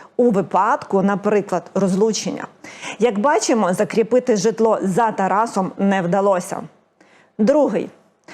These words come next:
Тарас і Оксана заздалегідь укладають шлюбний договір. Втім, юридична практика показує, що шлюбний договір не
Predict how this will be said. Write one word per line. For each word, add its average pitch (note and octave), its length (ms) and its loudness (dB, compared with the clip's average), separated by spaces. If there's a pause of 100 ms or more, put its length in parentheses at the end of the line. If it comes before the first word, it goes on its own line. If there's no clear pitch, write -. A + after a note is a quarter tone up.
(140)
Тарас A#3 320 0
і A3+ 60 4
Оксана A#3+ 540 0
заздалегідь G3+ 840 0 (100)
укладають G3+ 840 0
шлюбний G3 400 0
договір. F#3+ 440 0 (500)
Втім, E4 320 2
юридична A3 480 0
практика A3+ 480 0
показує, G3 580 2
що F#3+ 180 -2
шлюбний G3+ 380 0
договір G3 440 2 (300)
не A#3 260 2